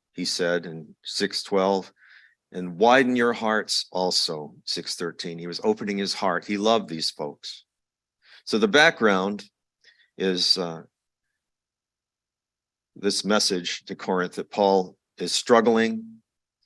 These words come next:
broken relationships, difficulties. Does it sound familiar? <laughs> Any at all?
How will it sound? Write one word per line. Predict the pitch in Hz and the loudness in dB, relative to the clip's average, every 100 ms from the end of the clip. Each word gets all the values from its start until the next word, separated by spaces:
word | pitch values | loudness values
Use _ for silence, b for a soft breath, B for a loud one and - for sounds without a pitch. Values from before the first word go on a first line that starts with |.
| _ _ | _ _
broken | - 110 113 113 | 6 6 6 4
relationships, | 107 90 101 117 117 110 120 113 - - - _ _ _ | 4 4 2 2 -2 -4 -4 -4 -8 -14 -18 _ _ _
difficulties. | 120 127 113 113 110 107 104 - _ | 0 0 2 2 2 -6 -6 -10 _
Does | 90 87 | -10 -6
it | - | -4
sound | 101 98 98 95 - | 0 0 -2 -6 -10
familiar? | 95 90 92 95 92 - | -6 -4 -4 -6 -8 -14
<laughs> | _ - | _ -14
Any | 87 90 | -8 -6
at | - - | -6 -4
all? | 90 90 | -4 -4